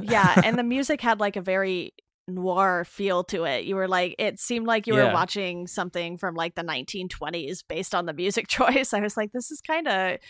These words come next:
Speaker 1: cool," but, you know, it, at the same time, it was sad. <laughs>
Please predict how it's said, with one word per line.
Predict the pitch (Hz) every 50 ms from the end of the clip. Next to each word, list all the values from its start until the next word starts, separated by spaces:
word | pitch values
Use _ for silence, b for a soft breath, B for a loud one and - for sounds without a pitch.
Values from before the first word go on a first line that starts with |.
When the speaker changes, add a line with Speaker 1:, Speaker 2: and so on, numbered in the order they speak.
| B B B
Speaker 1:
cool," | - - - 320 320 262 190 190
but, | 190 196 208 196 196 196 - -
you | 208 214 202
know, | 190 180 180 180 180 185 170 151 - - _
it, | - - - 214 202 _ _
at | - 208 208 208
the | - 202
same | - 226 185 190 196
time, | - 202 180 180 175 175 151
it | - 170
was | 180 170 180 170 - - - _ _ _ _ _ _ _ _ -
sad. | - - 185 - - - 190 -
<laughs> | 262